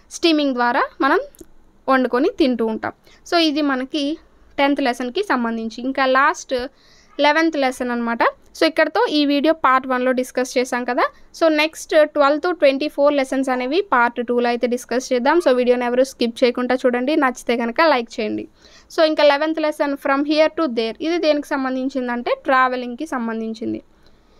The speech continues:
In this chapter, the author wants to tell us about the different means of transportation we all use in our daily life. అంటే మన డైలీ లైఫ్లో యూజ్ చేసే ట్రాన్స్‌పోర్టేషన్, అంటే మనం ఒక ప్రదేశం నుంచి ఇంకొక ప్రదేశానికి వెళ్ళడానికి ఏ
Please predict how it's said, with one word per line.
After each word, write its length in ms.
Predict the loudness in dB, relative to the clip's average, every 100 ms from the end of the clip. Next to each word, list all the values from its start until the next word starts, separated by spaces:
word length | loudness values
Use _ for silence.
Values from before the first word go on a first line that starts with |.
| _ -2 4
In 60 | 4
this 120 | 4 2
chapter, 340 | 0 0 -2 -2
the 80 | 2 2
author 200 | 2 0 2
wants 220 | 2 0 -4
to 60 | -2
tell 160 | 0 2 2
us 80 | 0
about 220 | 0 0 -2
the 60 | -2 0
different 360 | 0 2 2 2 0
means 200 | 0 -2 -4
of 60 | -2
transportation 960 | -2 0 -4 -2 0 0 0 -2 -4 -6 -6 -4
we 80 | 2 6
all 180 | 6 6 4
use 120 | 0 0
in 60 | 2
our 120 | 2 4
daily 240 | 4 4 4
life. 180 | 4 0 -2
అంటే 160 | 2 4
మన 140 | 4 2 0
డైలీ 300 | 0 2 4 4
లైఫ్లో 260 | 4 2 2
యూజ్ 160 | 0 0
చేసే 220 | 0 0 0
ట్రాన్స్‌పోర్టేషన్, 720 | 2 2 0 0 2 2 -2 -2
అంటే 140 | 2 4
మనం 120 | 4 4
ఒక 100 | 0 2
ప్రదేశం 440 | 2 4 4 4 2
నుంచి 280 | 0 -2 -2 0 0
ఇంకొక 280 | 2 2 2
ప్రదేశానికి 540 | 2 4 4 2 0 2
వెళ్ళడానికి 460 | 2 2 2 2 0 0 -8 -20 -12 0
ఏ 40 | 2